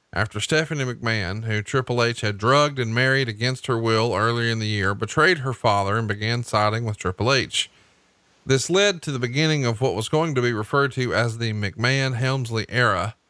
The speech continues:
as Vince suddenly departed the company after the match. Of course, all in storyline.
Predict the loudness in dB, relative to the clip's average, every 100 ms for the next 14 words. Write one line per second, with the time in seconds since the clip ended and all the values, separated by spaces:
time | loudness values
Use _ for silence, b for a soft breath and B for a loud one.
0 | _ _ _ _ -2 0 2 0 -2 -8
1 | -6 -2 2 0 0 -2 -2 -2 2 2
2 | 2 -4 -4 -2 0 -2 -4 -2 0 -2
3 | -2 -2 -2 -4 -8 -8 -2 -2 -2 -6
4 | 0 2 2 0 -4 0 0 0 -6 -10